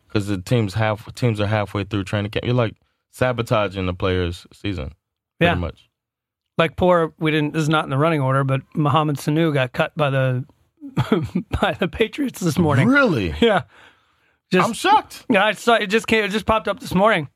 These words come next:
Speaker 1: Wow.
Speaker 2: Yeah.
Speaker 1: Well, I was thinking more Fournette that, that is on the,
Speaker 2: Yep.
Speaker 1: uh, what we're gonna talk about, but he got,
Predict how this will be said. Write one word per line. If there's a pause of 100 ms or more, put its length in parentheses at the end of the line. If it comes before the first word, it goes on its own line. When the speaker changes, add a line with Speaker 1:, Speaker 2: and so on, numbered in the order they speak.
(280)
Speaker 1:
Wow.
Speaker 2:
Yeah. (280)
Speaker 1:
Well,
I
was
thinking
more
Fournette (160)
that,
that
is
on
the,
Speaker 2:
Yep. (140)
Speaker 1:
uh,
what
we're
gonna
talk
about,
but (300)
he
got,